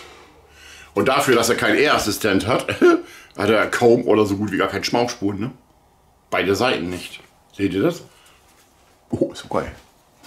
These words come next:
Also ihr seht im Hintergrund diesen bisschen Dunst, also ihr braucht unbedingt, würde ich empfehlen,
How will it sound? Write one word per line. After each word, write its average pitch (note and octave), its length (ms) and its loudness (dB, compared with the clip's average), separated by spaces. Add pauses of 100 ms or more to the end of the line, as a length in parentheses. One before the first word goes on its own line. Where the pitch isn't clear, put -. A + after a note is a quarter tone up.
(960)
Also C3 260 -2
ihr B2+ 100 2
seht D#3+ 220 4
im - 80 0
Hintergrund B2 480 0
diesen G#2+ 240 -8
bisschen A2+ 280 -6
Dunst, D#3 320 0
also G2 220 -4
ihr G2+ 220 -2
braucht A2 400 2
unbedingt, G#2 500 -4
würde A2 140 -4
ich G#2+ 60 -4
empfehlen, G#2+ 440 -4